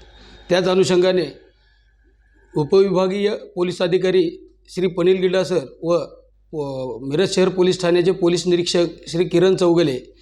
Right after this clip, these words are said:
यांच्या मार्गदर्शनाखाली मिरज शहर पोलीस ठाण्याअंतर्गत सतत कारवाई करण्यात येत आहे. त्याच अनुषंगाने काल दिनांक एकोणतीस अकरा दोन हजार पंचवीस रोजी पोलीस निरीक्षक श्री किरण चौगले, संपूर्ण डीबी स्टाफ तसेच इतर अधिकारी व अंमलदार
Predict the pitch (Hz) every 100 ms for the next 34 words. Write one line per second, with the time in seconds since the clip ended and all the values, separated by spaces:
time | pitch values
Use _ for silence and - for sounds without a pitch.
0 | _ - 160 196 190 175 175 165 180 190
1 | 185 180 135 - _ - 151 185 - 180
2 | 170 170 165 165 170 156 165 185 185 160
3 | 170 165 160 156 160 160 135 143 139 135
4 | 143 120 104 - _ - - _ 170 185
5 | 185 185 185 185 185 170 143 - _ _
6 | - 175 185 180 190 185 175 165 190 175
7 | 185 165 180 175 180 165 175 170 170 175
8 | 170 180 139 127 127 - _ _ - 170
9 | 185 180 185 180 196 185 165 185 180 175
10 | 190 185 180 175 170 123 - _ _ _
11 | _ _ _ _ - 165 160 185 190 180
12 | 180 185 190 185 190 202 196 185 175 190
13 | 165 170 180 190 - - 185 - 170 180
14 | 180 151